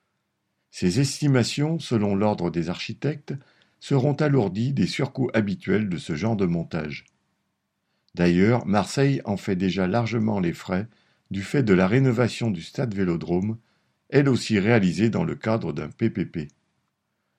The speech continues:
Ce sont donc les grands groupes du B T P qui, seuls à même de répondre à un appel d'offres de cette dimension, se chargeraient des travaux. Leur appétit sera d'autant plus aiguisé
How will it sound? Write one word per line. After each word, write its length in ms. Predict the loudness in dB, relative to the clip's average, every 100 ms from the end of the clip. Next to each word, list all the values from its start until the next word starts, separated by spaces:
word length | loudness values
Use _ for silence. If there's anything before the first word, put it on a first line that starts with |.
| _
Ce 160 | -4 -2
sont 180 | 0 2
donc 220 | 2 2
les 120 | 0
grands 200 | 4 4
groupes 260 | 4 2 2
du 120 | 0
B 180 | 0 0
T 140 | 0
P 280 | 2 2 2
qui, 300 | -2 -2 -2
seuls 460 | -2 0 2 2 -2
à 140 | -4
même 280 | 0 2 2
de 80 | 0
répondre 520 | 0 -2 0 -2 0
à 60 | 0
un 100 | 0
appel 300 | 0 -2 0
d'offres 340 | 0 -2 -6
de 120 | -10
cette 320 | -8 -8 -8 -6
dimension, 640 | -2 0 0 -4 -6 -6 -10 _ _ _ _ _
se 160 | -6
chargeraient 540 | -4 -2 -2 -2 -2 0
des 120 | -2
travaux. 360 | -4 -6 -6 -12 _ _ _ _ _ _ _ _ -2
Leur 180 | 2
appétit 400 | 2 4 0 0
sera 300 | -2 -2 -2
d'autant 340 | 0 -2 -2 -4
plus 300 | -4 -4 -2
aiguisé 440 | -2 -4 -2 -2